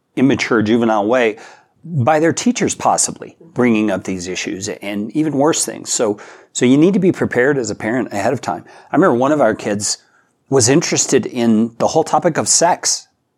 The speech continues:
much earlier than we expected, like at six or seven, was asking questions about where babies come from and, well, how does that happen? And so we just decided if he's curious, we want to address it in a healthy way and with wisdom,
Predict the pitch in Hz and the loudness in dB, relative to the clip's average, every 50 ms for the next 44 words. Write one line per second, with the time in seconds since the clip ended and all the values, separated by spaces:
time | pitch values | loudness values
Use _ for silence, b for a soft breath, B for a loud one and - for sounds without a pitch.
0 | _ _ _ _ _ _ _ - 117 113 151 175 - - 185 190 214 185 143 143 | _ _ _ _ _ _ _ 0 2 4 4 4 4 4 4 6 6 6 6 6
1 | 117 123 131 139 143 143 143 139 - - - - 185 170 - 117 104 110 120 127 | 4 2 2 2 4 4 4 2 2 0 -2 -2 -2 0 0 -2 0 2 2 2
2 | 120 - 117 110 - - - - 131 - - - 135 120 - - 147 160 147 113 | 2 0 -2 -2 -2 -2 -2 0 0 0 0 0 0 0 2 2 2 2 2 0
3 | 104 104 107 104 113 117 131 135 - 135 131 - - 147 151 - - 127 120 101 | 0 0 2 2 2 2 2 2 0 0 0 0 0 0 0 -2 -2 -4 -4 -2
4 | 98 92 95 110 104 104 - - B B B B B B B 117 123 127 123 135 | -2 0 0 2 2 0 -2 -6 B B B B B B B 2 4 4 4 4
5 | 135 135 139 - - - 107 110 104 - 117 107 101 104 104 101 101 98 104 113 | 4 4 2 0 0 0 0 0 0 0 0 0 0 0 0 -2 0 0 2 2
6 | 113 127 139 139 131 151 139 131 - 131 135 131 - - 113 104 101 98 95 92 | 2 2 0 0 0 0 0 0 0 0 -2 -2 0 -2 -2 -2 -2 -2 -4 -6
7 | B B B B B B B B - 160 151 139 - - - 131 120 139 156 185 | B B B B B B B B 4 4 4 4 2 -2 -4 0 2 4 4 4
8 | 233 214 - - 160 147 - - 123 131 143 139 123 120 120 - - 113 107 - | 2 0 2 2 2 2 2 2 2 4 4 4 2 2 0 -2 -6 -6 -4 -2
9 | - 151 156 160 151 135 - - - _ _ _ _ - - - 131 127 131 147 | 0 4 4 4 4 2 0 -4 -8 _ _ _ _ -8 -2 2 4 4 6 4
10 | 180 202 - - - - _ _ _ _ _ _ - 104 104 117 131 139 135 139 | 4 2 0 -2 -6 -8 _ _ _ _ _ _ -6 0 2 4 4 4 4 2
11 | 135 135 123 120 117 110 113 113 123 120 - - 123 117 - - 113 110 101 - | 0 0 0 0 0 0 0 0 2 2 0 0 -2 -2 -4 -8 -8 -6 -6 -2
12 | 120 123 120 - 131 113 117 120 101 104 107 107 107 98 92 87 87 - - 113 | -2 -2 -2 -2 -2 -4 -2 -2 -4 -4 -4 -4 -6 -6 -8 -8 -10 -8 -4 -2
13 | 117 113 101 92 117 113 110 107 104 | 0 0 0 0 0 0 0 -2 -4